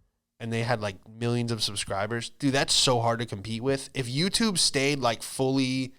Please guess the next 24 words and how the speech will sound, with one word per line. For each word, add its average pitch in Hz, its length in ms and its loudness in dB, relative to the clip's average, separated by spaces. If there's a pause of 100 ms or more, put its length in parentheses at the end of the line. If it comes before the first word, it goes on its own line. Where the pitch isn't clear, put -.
(480)
like, 110 220 -4
whatever, 120 840 2 (540)
whatever 147 300 4
you 165 80 6
wanna 156 220 4
post, 143 380 4
post. 139 500 2 (680)
Dude, 117 380 -6
there 131 100 0
would 170 140 4
be, 180 100 6
like, 147 220 6
the - 100 -4
top. 131 560 2 (920)
isis 175 380 6
would 160 100 4
be 156 80 4
like, 139 180 4
Don't 143 200 2
forget 196 240 0
to 214 60 6
like 208 220 2
and 196 100 -4
subscribe. 202 580 0